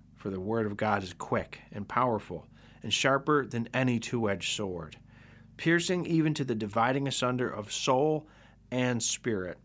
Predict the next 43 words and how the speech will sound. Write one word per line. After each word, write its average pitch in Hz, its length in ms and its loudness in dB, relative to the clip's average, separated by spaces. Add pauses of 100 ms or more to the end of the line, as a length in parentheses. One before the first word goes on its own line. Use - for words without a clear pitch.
and 120 160 -2
of 107 140 -2
the 104 80 -8
joints 120 640 0
and 110 120 -4
marrow, 113 460 0 (460)
and 120 120 0
is 113 140 2
a 110 80 0
discerner 147 680 2
of 98 120 -2
the 98 80 -2
thoughts 120 400 0
and 113 160 -4
intents 120 480 -4
of 113 80 -8
the 107 80 -6
heart, - 480 -2
Hebrews 107 440 -6
four 120 300 -4
twelve. 104 500 0 (680)
Welcome 123 340 2
back 120 240 0
to 101 80 -6
Truth - 320 -2
Dealer 123 280 2
Radio. 135 520 2
I'm 135 80 -4
glad 107 220 -2
to 101 60 -6
be 107 100 -2
back 123 420 2
this 117 180 -2
week. 131 360 0 (600)
The 98 60 -6
name 131 180 4
of 123 60 4
this 113 180 2
week's 104 200 0
show 120 400 2
is 98 280 -2
Fully 131 600 2
Vexed. - 880 -2